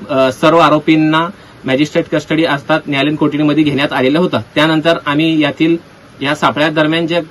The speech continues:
गाडीमध्ये जे नमूद आरोपी होते, यातील आरोपी याकूब अली बागवान, मोहम्मद मतीन हाजी शेख, बाबा फरीद अब्दुल सला-,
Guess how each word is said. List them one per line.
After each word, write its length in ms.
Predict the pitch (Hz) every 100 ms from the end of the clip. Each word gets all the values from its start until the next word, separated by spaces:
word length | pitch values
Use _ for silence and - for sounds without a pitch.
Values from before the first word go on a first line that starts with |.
| -
गाडीमध्ये 440 | 139 131 170 165 170
जे 80 |
नमूद 280 | 170 151 180
आरोपी 280 | 165 170 202
होते, 340 | 175 - 104 - - -
यातील 280 | 139 135 165
आरोपी 440 | 156 151 151 165 165 - - - - - - -
याकूब 340 | 151 - 151
अली 120 | 151
बागवान, 400 | 147 139 143 160
मोहम्मद 380 | 165 143 143 151
मतीन 320 | 151 135 156
हाजी 280 | 147 131 147
शेख, 260 | 151 190 175 - - - -
बाबा 260 | 170 156
फरीद 300 | 151 151 160
अब्दुल 280 | 151 139 156
सला-, 300 | 156 151 156